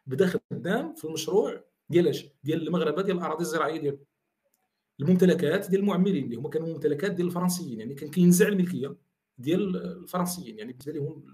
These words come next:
بقايا ديال الاستعمار كان كيطردها، كيطردها بشويه بشويه. مشروع وطني علموا المغرب وعلموا من، من العوده ديال المغفور له محمد الخامس.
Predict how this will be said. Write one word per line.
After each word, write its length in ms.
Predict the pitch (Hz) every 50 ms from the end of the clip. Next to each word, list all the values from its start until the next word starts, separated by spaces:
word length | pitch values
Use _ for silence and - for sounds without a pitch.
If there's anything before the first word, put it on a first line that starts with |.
| - _ _ _ _ -
بقايا 300 | 143 139 - 185 185 180
ديال 140 | 202 208 208
الاستعمار 440 | 196 - - - - 165 180 196 180
كان 80 | 180
كيطردها، 420 | 175 185 170 175 180 165 131 123 127
كيطردها 380 | - 143 139 143 139 135 135
بشويه 240 | 135 - - 160 -
بشويه. 340 | - - - 120 113 _ _ _ _ _ _ _ _ _ _ _ _ _ _ _ _ -
مشروع 340 | 143 139 - 170 190 220 -
وطني 480 | 160 175 165 165 160 180 233 214 120
علموا 180 | 135 165 190 226
المغرب 260 | 202 147 139 143 143
وعلموا 280 | 160 170 208 220 233 254
من، 120 | 262 262
من 220 | 254 254 262 262 247
العوده 260 | 214 226 226 220 202
ديال 140 | - 202 190
المغفور 640 | 185 175 170 - 170 - - _ 143 139 - 175 165
له 80 | 156
محمد 200 | 151 147 143 143
الخامس. 460 | - - 135 127 117 - - - _